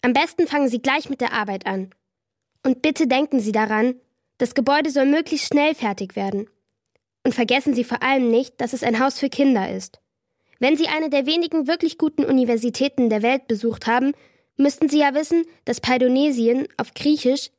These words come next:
Insel der Kinder heißt. Also, keine Besprechungsräume, Saunas oder sonstiger Erwachsenenkram. Dafür sollen überall Spiele sein,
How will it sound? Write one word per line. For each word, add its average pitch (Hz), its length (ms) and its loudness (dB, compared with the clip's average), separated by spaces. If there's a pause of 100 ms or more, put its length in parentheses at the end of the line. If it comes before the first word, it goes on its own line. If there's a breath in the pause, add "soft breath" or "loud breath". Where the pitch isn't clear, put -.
Insel 269 300 4
der 254 140 4
Kinder 240 420 2
heißt. 185 320 -6 (800)
Also, 240 480 -2 (640)
keine 302 340 0
Besprechungsräume, 302 1080 0
Saunas 262 680 0
oder 254 180 0
sonstiger 254 420 0
Erwachsenenkram. 196 920 -4 (760)
Dafür 269 280 0
sollen 269 240 2
überall 302 380 0
Spiele 294 400 2
sein, 202 340 -2